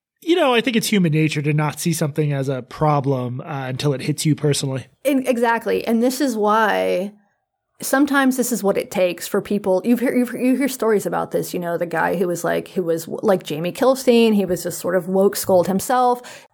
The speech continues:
Speaker 2: And then he was accused of being creepy online and hitting people on, uh, hitting on people, not hitting people, hitting on people, stuff like that. And it
Speaker 1: He does, he does, I think he does mixed martial arts
Speaker 2: He
Speaker 1: too,
Speaker 2: does,
Speaker 1: so
Speaker 2: he
Speaker 1: he's
Speaker 2: does.
Speaker 1: hit people,
Speaker 2: He
Speaker 1: but
Speaker 2: does
Speaker 1: in
Speaker 2: hit
Speaker 1: different
Speaker 2: people.
Speaker 1: contexts.
Speaker 2: And it, and after this experience, it sort of, he,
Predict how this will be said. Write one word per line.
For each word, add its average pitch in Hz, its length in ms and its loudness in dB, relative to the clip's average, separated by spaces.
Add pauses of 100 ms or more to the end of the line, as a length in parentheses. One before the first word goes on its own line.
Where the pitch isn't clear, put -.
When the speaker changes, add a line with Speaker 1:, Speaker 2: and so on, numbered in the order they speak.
Speaker 2:
And 233 120 4
then 240 100 4
he 240 160 2
was 220 200 2
accused 208 480 0
of 190 280 0 (240)
being 190 180 0
creepy 185 380 0
online 214 420 2
and 190 160 -2
hitting 196 220 0
people 185 300 -4
on, 180 160 -4 (100)
uh, - 180 -4
hitting 240 220 2
on 180 140 0
people, 180 360 -2
not 190 140 -2
hitting 185 220 -4
people, 185 260 0
hitting 220 260 4
on 208 140 4
people, 175 320 -2
stuff 170 240 -4
like 170 160 -2
that. 226 480 0
And 202 100 2
it 185 160 -2
Speaker 1:
He 220 100 0
does, 220 200 2
he 214 80 0
does, 214 220 0
I 233 100 0
think 240 140 2
he 247 40 2
does 202 200 0
mixed 175 180 0
martial 160 300 0
arts 143 120 -2
Speaker 2:
He 330 60 2
Speaker 1:
too, 381 60 0
Speaker 2:
does, 427 220 0
Speaker 1:
so - 80 0
Speaker 2:
he 233 40 2
Speaker 1:
he's 208 100 2
Speaker 2:
does. 160 140 -2
Speaker 1:
hit - 60 -20
people, 143 240 -4
Speaker 2:
He 240 40 2
Speaker 1:
but 160 100 2
Speaker 2:
does - 80 2
Speaker 1:
in - 20 -2
Speaker 2:
hit 160 80 -4
Speaker 1:
different 156 260 0
Speaker 2:
people. 131 140 -6
Speaker 1:
contexts. - 400 -14 (120)
Speaker 2:
And 240 120 2
it, 254 320 0
and 240 160 2
after 233 260 2
this 220 160 2
experience, 220 460 2
it 196 100 0
sort 196 160 -2
of, 185 220 -6
he, 208 360 2